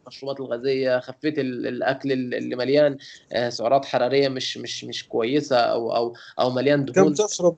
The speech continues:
Speaker 2: من الماء يوميًا؟ لأني لاحظت أنك شربت يعني من قارورة تبع الماء. ما تقول أني شديد الملاحظة، بس في لقاء كورة
Speaker 1: ملاحظة فعلًا.
Speaker 2: <laughs>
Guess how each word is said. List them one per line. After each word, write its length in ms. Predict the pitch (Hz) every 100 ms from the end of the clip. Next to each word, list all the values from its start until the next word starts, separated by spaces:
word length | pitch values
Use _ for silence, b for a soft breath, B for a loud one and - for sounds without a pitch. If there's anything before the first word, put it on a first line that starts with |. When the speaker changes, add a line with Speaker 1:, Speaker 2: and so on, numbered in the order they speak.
| -
Speaker 2:
من 60 | 165
الماء 360 | 170 175 113
يوميًا؟ 460 | 127 131 135 143 131
لأني 280 | 113 131 131
لاحظت 460 | 127 - 160 -
أنك 600 | 151 147 139 139 135 131 123
شربت 500 | - 135 147 139 127
يعني 340 | 117 117 113
من 520 | 110 110 107 107 107
قارورة 480 | 104 120 123 139 123
تبع 300 | - 113 110
الماء. 280 | 113 117 107
ما 100 | 120
تقول 260 | 139 160 156
أني 400 | 147 139 135 127
شديد 320 | - 135 127
الملاحظة، 560 | 120 117 120 110 107 107
بس 240 | 117 -
في 120 | -
لقاء 360 | 127 123 143 135
كورة 460 | - 135 127 120
Speaker 1:
ملاحظة 400 | 147 170 - 165
فعلًا. 420 | 170 165 156 139 104
Speaker 2:
<laughs> 640 | 131 214 - 170 - 156